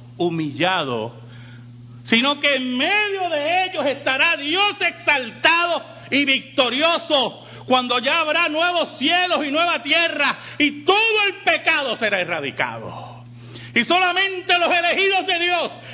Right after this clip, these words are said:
el pueblo de Dios, estará allí. ¿Sabe usted lo que es felicidad, hermano?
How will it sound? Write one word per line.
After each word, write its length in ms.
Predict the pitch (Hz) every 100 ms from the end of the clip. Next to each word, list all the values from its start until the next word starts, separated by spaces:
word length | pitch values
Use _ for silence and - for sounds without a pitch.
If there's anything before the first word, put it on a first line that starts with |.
| - 349
el 180 | 311
pueblo 440 | - 392 427 381 349
de 140 | 269
Dios, 240 | 226 208 - - - - - -
estará 360 | - - 110 87
allí. 180 | 78 - - - - - - - - - - - - - 120 120 120 120 120 120 120 120 120 120 120 120 120 120 120 120 120 120 120 120 - - - - - - - -
¿Sabe 160 | 196
usted 180 | 254 220
lo 100 | 190
que 100 | -
es 60 | 139
felicidad, 600 | 139 113 117 139 135 120
hermano? 280 | - -